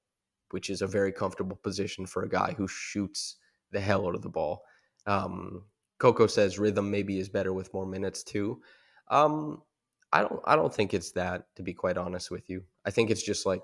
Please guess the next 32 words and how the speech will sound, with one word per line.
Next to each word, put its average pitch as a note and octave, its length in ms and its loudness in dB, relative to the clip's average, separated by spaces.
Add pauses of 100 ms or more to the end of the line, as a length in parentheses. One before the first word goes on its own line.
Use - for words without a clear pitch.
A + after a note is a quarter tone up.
(300)
the G2+ 380 2 (320)
level G#2+ 400 2
of F#2+ 100 -2
threes F2+ 440 -6
he F2 120 -6
shoots. - 380 -6
And G#2+ 120 2
this A#2+ 160 -2
is A#2 120 0
also G#2 240 0
something F#2+ 400 -4
you G2 100 -8
can G#2 180 -6
go F#2+ 140 -2
look F#2+ 180 -6
at E2+ 120 -8
Gary, F#2+ 360 -2
his G2 240 -4
stats - 340 -4
page F#2+ 220 0
on F#2+ 160 -2
N F#2+ 120 -4
B F#2 140 -2
A F2+ 40 0
dot F#2+ 180 -2
com, G2+ 320 4 (460)
and A#2 120 2
you'll A2+ 120 4
see G#2+ 220 0
that F#2+ 180 0
he's G2 180 -2
shooting F#2+ 540 -4